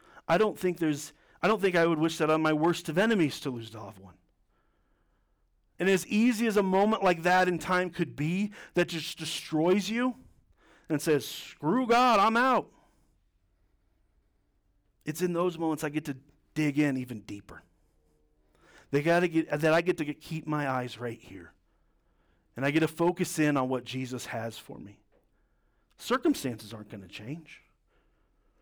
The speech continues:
The thing that changes in the midst of the circumstances is you. And that only happens if we're actually fostering a relationship with God.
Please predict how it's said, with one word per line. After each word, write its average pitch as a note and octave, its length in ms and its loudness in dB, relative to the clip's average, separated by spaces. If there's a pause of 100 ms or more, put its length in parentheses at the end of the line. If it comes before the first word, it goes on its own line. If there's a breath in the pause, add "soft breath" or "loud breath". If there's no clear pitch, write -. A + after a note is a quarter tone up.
The E3 100 -4
thing A#3 200 2
that F#3 120 2
changes G3+ 320 0
in E3+ 80 -2
the E3 60 2
midst G3+ 220 0
of - 40 -12
the C#3+ 60 -6
circumstances C3+ 720 -8
is D3+ 180 -12
you. G#3+ 360 -4 (1400 soft breath)
And F3 120 2
that G#3 160 2
only G#3+ 300 0
happens F#3+ 460 0
if F3+ 140 -2
we're F3 100 -6
actually F#3 380 -4
fostering G3 480 -2
a - 20 -2
relationship G3+ 500 0
with G#3 180 -10
God. C4 360 2